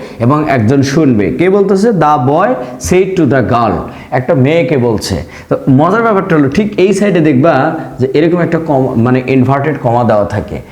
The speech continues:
এবং এর মধ্যে থাকে যে, "You are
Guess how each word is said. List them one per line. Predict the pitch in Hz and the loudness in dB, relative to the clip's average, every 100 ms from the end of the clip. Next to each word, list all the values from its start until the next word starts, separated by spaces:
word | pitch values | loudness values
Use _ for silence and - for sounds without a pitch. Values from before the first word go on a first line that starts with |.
| - | -6
এবং | 101 160 339 | 0 0 2
এর | 233 | 2
মধ্যে | 233 208 165 | 2 2 2
থাকে | 131 117 110 131 170 139 | 2 0 0 0 -2 -2
যে, | 117 123 123 123 123 123 123 | 0 2 0 -2 -6 -10 -2
"You | 113 123 131 135 135 139 139 135 135 - | 2 4 4 4 4 4 2 -4 -10 -6
are | 117 120 120 120 120 120 | -4 -2 0 0 0 0